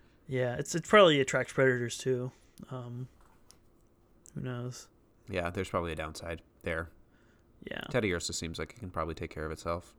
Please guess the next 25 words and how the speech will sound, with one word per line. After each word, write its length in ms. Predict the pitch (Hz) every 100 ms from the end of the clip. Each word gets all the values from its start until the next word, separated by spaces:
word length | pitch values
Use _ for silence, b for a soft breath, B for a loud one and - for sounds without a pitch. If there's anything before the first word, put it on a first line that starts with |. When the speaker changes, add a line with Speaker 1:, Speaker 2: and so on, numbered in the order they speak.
| -
Speaker 2:
I 60 |
don't 100 | 85 76
know. 160 | 80 -
It's 140 | - 82
a 40 |
bear. 280 | 82 76 98
It's 80 | -
got 160 | - -
claws. 400 | 87 76 85 - b b b b b b b -
Speaker 1:
Yeah. 320 | - - - - - -
Speaker 2:
It's 100 | 127
only 160 | 127
twenty 240 | 101 110 98
pounds, 380 | 82 85 85 -
though. 220 | - 82 -
<laughs> 140 | -
Speaker 1:
<laughs> 120 | 170 143
Yeah, 580 | 202 180 170 156 156 147 233
I 40 |
don't 100 | 180
know 100 | 160
if 140 | 147 143
it's 140 | 139
got 120 | 143
a, 140 | 127